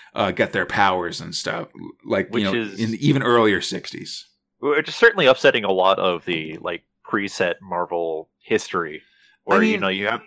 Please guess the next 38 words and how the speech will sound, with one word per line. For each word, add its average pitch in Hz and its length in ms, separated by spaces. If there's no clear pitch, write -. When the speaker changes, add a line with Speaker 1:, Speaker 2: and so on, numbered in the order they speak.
Speaker 2:
like, 135 120
Speaker 1:
yeah. 143 120
Speaker 2:
the - 40
first, 185 380
you 165 220
have, 170 180
like, 156 120
the 127 60
first 127 240
family 110 280
Marvel 95 260
being 90 220
the 87 60
Fantastic 90 580
Four. 156 400
Speaker 1:
But, 202 80
I 214 80
mean, 214 220
there 208 160
were 214 260
superheroes 196 440
before 156 440
then, 131 220
like 120 140
World 127 200
War 117 180
Two 208 280
and 135 100
stuff - 300
like 107 220
that. 110 200
It 104 100
sort 135 200
of - 100
places 131 560
Doctor 120 360
Strange 123 640
in 120 420